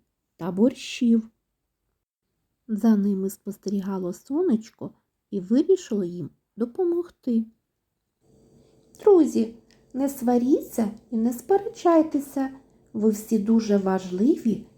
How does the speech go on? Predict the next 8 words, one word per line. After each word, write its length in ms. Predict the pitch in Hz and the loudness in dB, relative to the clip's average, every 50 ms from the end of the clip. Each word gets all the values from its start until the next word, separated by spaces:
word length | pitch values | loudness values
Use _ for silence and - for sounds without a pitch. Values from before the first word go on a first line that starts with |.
| _ - | _ -8
і 80 | 226 | -8
корисні 840 | - - - 349 381 392 349 294 240 - - - 202 180 175 165 - _ _ _ - | -4 0 2 4 6 6 6 6 4 2 -4 -8 -8 -8 -8 -8 -10 _ _ _ -4
для 200 | 196 202 202 202 | 0 2 2 2
здоров'я 680 | 196 190 196 190 185 190 226 285 311 302 294 294 285 | 2 0 0 2 2 4 4 4 4 2 2 2 2
людей, 600 | 277 294 285 262 233 233 202 185 160 160 - - _ _ _ _ _ _ _ _ - | 2 0 0 2 4 4 4 4 2 -2 -6 -12 _ _ _ _ _ _ _ _ -6
бо 120 | 196 214 | -6 -6
всі 380 | 214 - - - - 214 196 175 | -6 -6 -8 -4 0 0 0 0
разом 580 | - 190 226 285 381 381 - - 208 165 156 | 0 0 2 2 2 0 -2 -4 -4 -4 -4